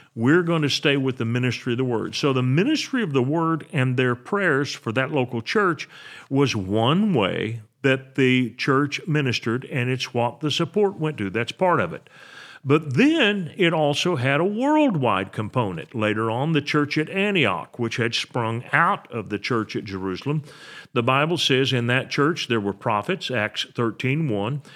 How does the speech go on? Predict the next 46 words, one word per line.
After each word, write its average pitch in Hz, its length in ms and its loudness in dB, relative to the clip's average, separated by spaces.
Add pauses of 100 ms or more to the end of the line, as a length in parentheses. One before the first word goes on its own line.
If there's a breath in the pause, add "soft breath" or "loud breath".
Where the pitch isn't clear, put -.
(140)
and 160 280 0
teachers. 147 600 -2 (320 loud breath)
While 147 300 0
they 131 180 4
were 123 220 2
worshiping 143 580 0
the 190 100 0
Lord 160 280 2
and 123 180 -2
fasting, 110 540 0
the 117 80 0
Holy 131 300 2
Spirit 170 380 -2
said, 117 360 0
"Set 147 340 2
apart 185 480 -4
for 226 320 0
me 117 300 0
Barnabas 120 760 -2
and 226 220 -6
Saul 202 500 0 (380 loud breath)
for 147 160 2
the 120 80 4
work 131 560 0
to 131 120 2
which 139 320 0
I 135 200 0
have 104 200 -4
called 131 520 -2
them." 98 400 -4 (400 loud breath)
So 113 260 0
after 127 360 0
they 123 180 2
had 110 160 -2
fasted 143 560 0
and 123 180 -2
prayed, 151 460 -2
they 104 100 2
placed 135 400 -2
their 110 160 -2
hands 147 440 -2
on 98 200 -2
them 117 300 -2
and 101 280 -4
sent 156 640 -2
them 117 440 0